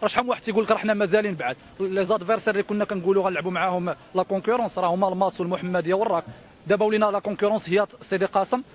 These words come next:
وهي الحسيمه، وعندنا ماتشات صعاب. اما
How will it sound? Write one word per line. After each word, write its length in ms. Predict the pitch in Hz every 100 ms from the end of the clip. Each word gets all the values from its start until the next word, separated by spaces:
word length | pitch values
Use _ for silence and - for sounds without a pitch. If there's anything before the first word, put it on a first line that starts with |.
| - - -
وهي 240 | 170 208
الحسيمه، 520 | 226 220 214 190 151 - - -
وعندنا 300 | 156 156 220
ماتشات 320 | 214 - 226
صعاب. 300 | - 156 135 - - - - - - - - - - - 240
اما 360 | 247 247 214